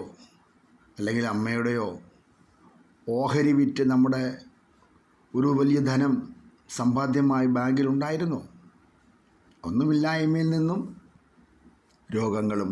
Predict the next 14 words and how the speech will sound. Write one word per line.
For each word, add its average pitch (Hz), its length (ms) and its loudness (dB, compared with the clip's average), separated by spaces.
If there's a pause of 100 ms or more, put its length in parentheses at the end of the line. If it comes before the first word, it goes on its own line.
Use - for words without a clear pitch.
ദുഃഖങ്ങളും 107 540 -2
ക്ഷീണങ്ങളും 104 600 -2 (1160)
എന്തെന്ന് 151 380 0
വേണ്ട 160 260 0
ആരും 165 360 -2
സഹായമില്ലാതിരുന്ന 180 1120 -2
കാലഘട്ടത്തിൽ 156 720 -6 (1120)
ദൈവം 127 300 0
നമ്മെ 127 240 2
കണ്ടു, 120 320 -2
പേർ 117 360 -4
ചൊല്ലി 110 280 -4
വിളിച്ചു, 104 420 -4
വേർതിരിച്ചു. 117 720 -4